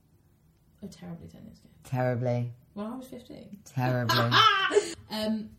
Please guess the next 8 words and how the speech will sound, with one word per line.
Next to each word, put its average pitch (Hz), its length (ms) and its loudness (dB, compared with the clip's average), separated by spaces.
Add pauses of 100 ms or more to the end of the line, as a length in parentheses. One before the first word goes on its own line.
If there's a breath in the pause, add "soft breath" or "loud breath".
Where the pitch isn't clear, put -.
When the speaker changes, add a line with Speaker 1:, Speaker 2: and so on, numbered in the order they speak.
(280)
Speaker 1:
I, 240 760 -8 (1080)
when 233 160 -2
I 254 60 -4
was 226 140 2
fifteen, 208 580 -6 (400 soft breath)
I 185 80 -4
used 190 260 -8
to 175 300 -10